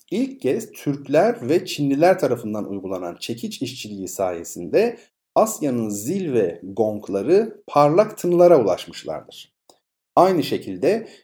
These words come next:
iyi kalite tunç, bakır ve pirinçten borular üretimi de ilk kez Orta Asya'da gerçekleştirilmiştir. Aynı nedenle mehter de işlevi ve çalgıları ile Asya kökenlidir. Mehter musikisi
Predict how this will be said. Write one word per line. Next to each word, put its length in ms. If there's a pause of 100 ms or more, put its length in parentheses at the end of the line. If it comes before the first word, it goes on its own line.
(140)
iyi 220
kalite 460
tunç, 400
bakır 360
ve 140
pirinçten 680
borular 540
üretimi 500
de 260 (280)
ilk 260
kez 360
Orta 300
Asya'da 680
gerçekleştirilmiştir. 1120
Aynı 320
nedenle 600 (280)
mehter 520
de 320
işlevi 520
ve 160
çalgıları 580
ile 540 (280)
Asya 340
kökenlidir. 800 (1000)
Mehter 400
musikisi 880